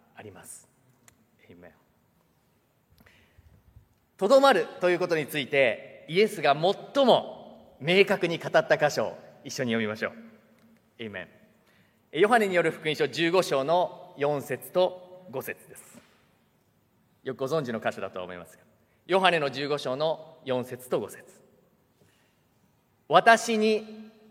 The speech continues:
つながっていなさい。私もあなた方につながっている。ぶどうの枝が木につながっていなければ、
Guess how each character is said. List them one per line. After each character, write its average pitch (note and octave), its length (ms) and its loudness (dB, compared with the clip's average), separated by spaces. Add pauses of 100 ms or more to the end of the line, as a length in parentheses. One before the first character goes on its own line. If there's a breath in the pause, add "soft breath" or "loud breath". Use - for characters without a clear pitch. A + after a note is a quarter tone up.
つ - 160 -14
な D3+ 160 2
が D3 120 6
っ D3 160 -8
て - 720 -4 (140)
い A#2 40 -18
な A#2 140 -10
さ - 100 -4
い。 - 100 -20 (1600 soft breath)
私 A#3 280 6
も A#3 100 10
あ A3 40 10
な A#3 100 8
た A#3+ 120 8
方 A#3 180 8
に G#3 140 4
つ G#3 160 -12
な D#3+ 100 6
が D#3+ 120 6
っ E3 100 -14
て D3 100 0
い C3 60 0
る。 A2+ 80 -10 (1300)
ぶ E3+ 140 2
ど A3 120 10
う A3 60 8
の A3 80 10
枝 G#3 180 12
が G3 140 10
木 A3+ 140 -2
に G3+ 120 2
つ - 100 -10
な F#3+ 140 6
が G3 140 10
っ G3 160 0
て A3+ 200 6
い E3+ 60 -2
な E3+ 140 8
け C#3+ 100 4
れ A#2+ 80 4
ば、 F#2 140 -8